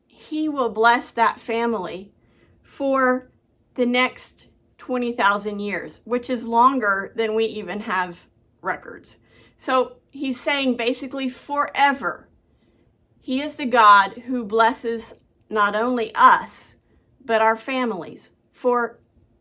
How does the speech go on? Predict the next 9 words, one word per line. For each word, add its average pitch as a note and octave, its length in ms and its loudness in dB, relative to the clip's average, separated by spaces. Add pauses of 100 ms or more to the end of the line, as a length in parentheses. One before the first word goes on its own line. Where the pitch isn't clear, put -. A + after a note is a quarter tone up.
(460)
all A3+ 500 4
of F#3+ 380 -8 (280)
time. G3+ 500 -6 (1300)
Then E4+ 300 0
he D#4 200 -2
says, - 540 -10 (420)
"But D4 340 -2
I," D4+ 480 4 (540)
oh, A#3 220 -2